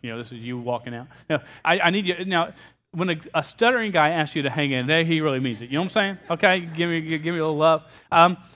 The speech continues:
I'm gonna give some background on the text, and it's important when you, we approach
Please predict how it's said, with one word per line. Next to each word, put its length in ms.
I'm 140
gonna 100
give 160
some 200
background 500
on 100
the 60
text, 420
and 220
it's 180
important 540
when 260
you, 100
we 180
approach 500